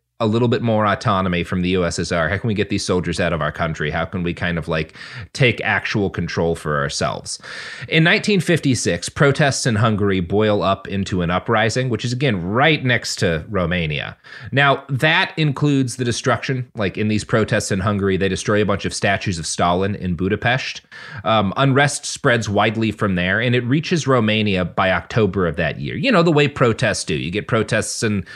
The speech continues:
one capital, they move over to the other soon. And I'm gonna quote in a ri-, from a write-up by the Wilson Center here. On the twenty-ninth of October, railway men in Bucharest held a protest meeting calling for improved conditions of work.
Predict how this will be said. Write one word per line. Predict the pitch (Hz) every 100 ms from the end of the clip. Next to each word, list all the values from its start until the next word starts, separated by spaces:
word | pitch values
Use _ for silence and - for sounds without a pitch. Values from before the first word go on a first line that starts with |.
| -
one | - 120 123
capital, | 123 117 107 107 110
they | 101
move | 101 104
over | 107 98
to |
the | 95 95
other | 95
soon. | 87 - 90 90 110
And |
I'm | 147
gonna | 180
quote | 170 175 160
in | 135
a | 117
ri-, | 107 107
from | 123
a | 107
write-up | 101 104 101
by | 95
the | 90
Wilson | 87 85 85 78
Center | 71 76 69 53
here. | 67 - _ - - - - - -
On | 143
the | 170
twenty-ninth | 214 233 202 185
of | 165
October, | 147 - 92 71 58
railway | 90 113 143 151 151
men | 110 107
in | 98
Bucharest | 92 90 85 82 -
held | 104
a | 92
protest | - 160 156 156 -
meeting | 120 101 71
calling | - 101 117 110
for | 104
improved | 95 90 - 165 202 -
conditions | - 151 120 113 113 107
of | 101
work. | 87 67 -